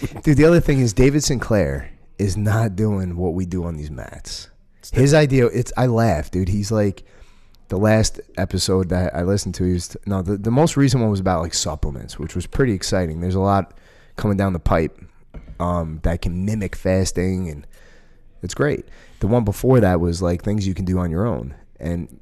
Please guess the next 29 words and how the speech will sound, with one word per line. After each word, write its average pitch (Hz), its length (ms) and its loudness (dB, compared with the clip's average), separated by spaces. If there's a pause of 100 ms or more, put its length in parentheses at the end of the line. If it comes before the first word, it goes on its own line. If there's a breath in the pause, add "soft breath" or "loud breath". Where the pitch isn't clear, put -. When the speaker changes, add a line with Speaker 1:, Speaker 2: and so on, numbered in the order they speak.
Speaker 1:
he 92 140 -6
was 90 80 -4
talking 95 300 0
about, 85 340 -2 (420 soft breath)
like, 90 200 -8
exercise - 800 -6 (560)
and 85 80 -6
how, 101 260 0
how 101 180 0
important 95 460 0
it 82 40 -2
is. 65 260 -6
And, - 80 -4
Speaker 2:
Is - 100 -6
it? - 0 -
Speaker 1:
like, - 240 -4 (460 loud breath)
you 135 100 -4
know, 85 180 -2
like, 87 300 -2
being 92 220 -2
fit - 440 -2
and 92 120 -6
not 92 160 -2
having 87 240 -2
body 92 320 2
fat, 65 200 -6
visceral 87 440 -2
body 101 260 0
fat. 73 360 -6